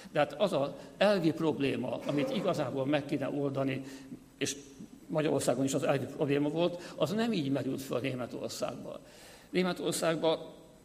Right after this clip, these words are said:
az alkotmányossági kérdés úgy merült fel, hogy vajon lehet-e büntetni azokat a katonákat, a határőröket,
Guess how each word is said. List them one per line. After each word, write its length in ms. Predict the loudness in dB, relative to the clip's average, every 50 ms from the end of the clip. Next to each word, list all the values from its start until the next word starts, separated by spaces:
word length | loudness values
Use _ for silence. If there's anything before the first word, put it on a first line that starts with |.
| -20 -20 -20 -20 -20 -20 -6
az 140 | -6 -4 -2
alkotmányossági 960 | 0 2 2 2 2 0 -2 -2 0 2 2 2 0 0 0 0 0 0 -4 -4
kérdés 380 | -2 -2 -2 0 -2 -2 -4
úgy 200 | -2 -2 -2 0
merült 360 | 0 0 0 0 -2 -2 -4 -4
fel, 420 | -2 0 2 4 2 2 2 -4 -10 -14 -14 -16 -18 -18 -20 -16 -6
hogy 220 | -4 -2 -2 0 0 0 0 0 -4 -6 -8 -6 -2
vajon 400 | 0 2 2 2 2 0 0 -2 -6 -10 -8 0
lehet-e 400 | 2 4 4 4 2 2 0 -2
büntetni 580 | 0 0 0 0 0 2 0 0 2 2 0 0
azokat 400 | 0 0 -2 -2 -2 -4 -4 -6
a 80 | -4
katonákat, 720 | -2 -2 -2 0 0 -2 0 0 -2 -4 -4 -4 -4 -2 -2
a 160 | -2 -4 -4 -4
határőröket, 840 | -6 -4 -2 -2 0 0 0 -2 -2 -4 -4 -2 -2 -2 -2 -2 -8